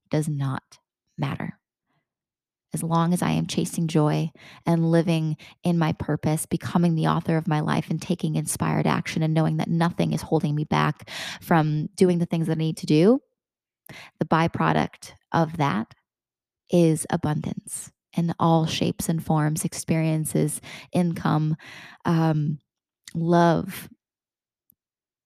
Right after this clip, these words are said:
It's all here and it's all waiting for you. All right, my love, go on and dive into that workbook. Um, I'd love for you to reach out to me or, uh, find me at The Rising Wolf, um,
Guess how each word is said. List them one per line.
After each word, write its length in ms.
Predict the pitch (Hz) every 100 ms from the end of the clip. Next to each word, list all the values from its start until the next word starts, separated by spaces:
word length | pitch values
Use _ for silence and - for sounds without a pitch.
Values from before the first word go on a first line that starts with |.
| _ _
It's 140 | - 180
all 180 | 170
here 340 | 170 180 175 165
and 140 | 170
it's 140 | 165 -
all 180 | 160
waiting 300 | 170 - 175
for 160 | 180 165
you. 240 | 160 170 - _ _ _ - - - -
All 100 | -
right, 120 | 175 185
my 100 | 175
love, 240 | 165 165
go 160 | 175 175
on 220 | 190 190
and 180 | 180 165
dive 260 | 165 170
into 240 | 170 165 180
that 160 | 165
workbook. 480 | - 160 - 160 160 - -
Um, 340 | 160 156 156 -
I'd 120 | 170
love 180 | 160 156
for 120 | -
you 120 | 175
to 80 | 180
reach 240 | 160 165 -
out 180 | - -
to 100 | 170
me 200 | 170 190
or, 220 | 156 151 - - - -
uh, 640 | 165 156 160 160 - -
find 300 | - 180 175
me 100 | 170
at 80 | 170
The 60 | 175
Rising 340 | 165 165 160
Wolf, 380 | 156 170 - - -
um, 520 | 170 160 160 160